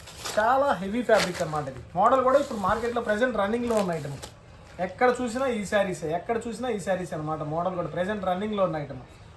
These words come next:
అది వచ్చేసి బా-, శారీ కలర్ వచ్చేసి ఇది వస్తుంది. బోర్డర్, బోర్డర్ కలర్ మ్యాచింగ్ బ్లౌజ్ వస్తుంది మనకి. క్వాలిటీ కూడా చూసుకోండి, మనకి ఫు-, ప్యూర్ జార్జెట్, ప్యూర్ జార్జెట్లో ఫాయిల్ డిజైన్ అన్నమాట. స్ప్రే డిజైన్ అండి, ఇదైతే పోదు,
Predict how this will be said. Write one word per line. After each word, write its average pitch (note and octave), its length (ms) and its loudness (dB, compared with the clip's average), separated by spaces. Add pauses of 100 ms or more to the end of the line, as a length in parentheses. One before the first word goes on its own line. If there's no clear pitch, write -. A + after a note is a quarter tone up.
అది F3 160 -2
వచ్చేసి A3+ 280 -2 (100)
బా-, F#3 220 4 (100)
శారీ G#3 320 4
కలర్ G3 220 0
వచ్చేసి G3 260 -8
ఇది D#3+ 120 -6
వస్తుంది. D#3+ 260 -6 (160)
బోర్డర్, F#3 340 2 (480)
బోర్డర్ B3+ 320 6 (320)
కలర్ A3 300 4
మ్యాచింగ్ A#3+ 400 -2
బ్లౌజ్ G#3+ 300 4
వస్తుంది - 280 -8
మనకి. A#2+ 220 -12 (400)
క్వాలిటీ C#4 400 6
కూడా C4+ 160 2
చూసుకోండి, A3+ 360 -2
మనకి D#3+ 160 -6 (280)
ఫు-, C#4 260 -6
ప్యూర్ C4 260 0
జార్జెట్, F3+ 380 4 (260)
ప్యూర్ A#3+ 280 -2
జార్జెట్లో A3+ 420 2 (100)
ఫాయిల్ A#3 300 2
డిజైన్ F#3+ 260 -2
అన్నమాట. C#3 300 -6 (340)
స్ప్రే A3 280 -2
డిజైన్ A3+ 240 0
అండి, G#3+ 200 -4
ఇదైతే G#3 220 0 (120)
పోదు, F#3 240 2